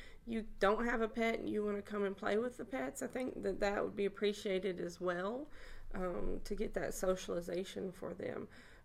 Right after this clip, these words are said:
Um, but then also, as a follow-up, if you come, share it.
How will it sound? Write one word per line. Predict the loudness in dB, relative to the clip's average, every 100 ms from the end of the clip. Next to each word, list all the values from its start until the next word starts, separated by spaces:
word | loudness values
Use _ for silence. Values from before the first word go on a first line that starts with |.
| -8
Um, | -4 -2 2
but | 6 6
then | 6 6 8
also, | 6 6 6 6 6 4 2
as | 0 0 -2
a | -4
follow-up, | 2 4 6 6 4 2
if | 0 0
you |
come, | 0 4 6 4 2 -2 -10 -16 -10
share | -4 0 4 6 4
it. | 2